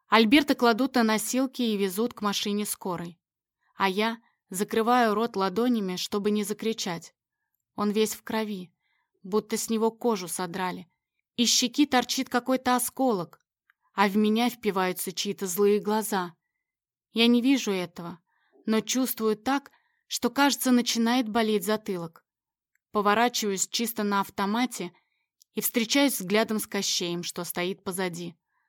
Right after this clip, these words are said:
Он смотрит прямо в меня, держа руку под пиджаком. У него там пистолет, я видела. Резко поворачиваюсь к Зауру, но того и след простыл, будто его здесь вообще не было.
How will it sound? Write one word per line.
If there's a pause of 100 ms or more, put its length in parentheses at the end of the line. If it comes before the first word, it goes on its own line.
(300)
Он
смотрит
прямо
в
меня, (420)
держа
руку
под
пиджаком. (400)
У
него
там
пистолет,
я
видела. (580)
Резко
поворачиваюсь
к
Зауру, (440)
но
того
и
след
простыл, (520)
будто
его
здесь
вообще
не
было.